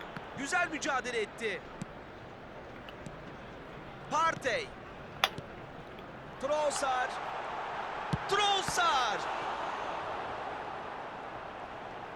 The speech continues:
Faul gibi görünüyor.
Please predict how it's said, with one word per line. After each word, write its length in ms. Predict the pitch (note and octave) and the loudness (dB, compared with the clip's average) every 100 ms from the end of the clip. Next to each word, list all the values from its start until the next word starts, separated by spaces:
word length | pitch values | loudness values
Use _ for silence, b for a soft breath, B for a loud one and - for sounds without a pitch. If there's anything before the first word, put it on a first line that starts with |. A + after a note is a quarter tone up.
| - - - - - - - - - - | -8 -8 -8 -8 -8 -8 -6 -6 -6 0
Faul 300 | C#4+ D#4+ D#4+ D#4 | 4 6 4 4
gibi 200 | D#4 C4+ | 0 2
görünüyor. 580 | D4+ - D4+ D4 B3+ | 2 2 4 4 4